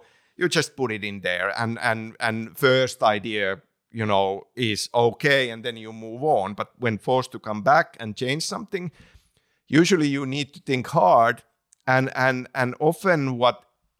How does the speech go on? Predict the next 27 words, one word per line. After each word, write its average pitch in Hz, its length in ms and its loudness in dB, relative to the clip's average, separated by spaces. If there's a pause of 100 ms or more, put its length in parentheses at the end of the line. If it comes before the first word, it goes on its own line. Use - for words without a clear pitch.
comes 127 340 0
out 214 240 8
of 120 140 4
it 113 260 -4 (1200)
is 131 220 2
something 123 440 0
great 160 500 0 (120)
and 143 480 2 (640)
original, 117 960 -2 (440)
because 117 580 0
without 147 520 2
this 143 200 -6
problem, 113 800 -2 (300)
you 117 120 -6
would 117 220 -10
never 147 460 2
have 131 460 0
thought 165 260 4
about 92 420 -2
it - 260 -16 (200)
and, 120 180 0
and 110 200 -4
come 131 220 2
up 131 200 2
with 104 200 -8
this 95 160 -6
solution. 101 640 -4